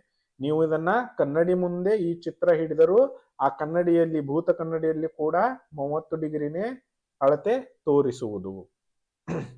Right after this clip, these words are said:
ಅದೇ ರೀತಿ ಇನ್ನು ನೋಡಿ ಹನ್ನೊಂದು, ಪ್ರತಿ ಕೋನವನ್ನು ಅಳತೆ ಮಾಡಿ ಮತ್ತು ವರ್ಗೀಕರಿಸಿ ಅಂತ ಇದೆ.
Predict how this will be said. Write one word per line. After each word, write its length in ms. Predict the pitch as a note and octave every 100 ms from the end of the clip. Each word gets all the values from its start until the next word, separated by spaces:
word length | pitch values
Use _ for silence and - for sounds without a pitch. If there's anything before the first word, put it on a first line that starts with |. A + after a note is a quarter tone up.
| - _ _ _ _ _ _ _ _ _ _ _ _ _ _ _ D3
ಅದೇ 220 | F3+ G#3
ರೀತಿ 300 | E3 C#3+ G#3
ಇನ್ನು 320 | F#3 F#3+ G#3
ನೋಡಿ 320 | F3+ D#3 G#3 C4+ - _ _ _ _ _
ಹನ್ನೊಂದು, 380 | E3+ F#3 G3 F3
ಪ್ರತಿ 460 | E3 E3+ E3+ A#3+ A#3+
ಕೋನವನ್ನು 1080 | - E3 E3 E3 D#3+ D3 D#3+ F#3+ - - -
ಅಳತೆ 680 | C3 E3 F3+ F#3 G#3 A#3+ D3
ಮಾಡಿ 840 | D3 C3+ C#3 C3+ D#3 F#3 C4 - C#3+
ಮತ್ತು 380 | C#3+ - - B3
ವರ್ಗೀಕರಿಸಿ 720 | E3 D3 C#3+ C3 A#2 - B2+
ಅಂತ 180 | B2 A3
ಇದೆ. 220 | F#3+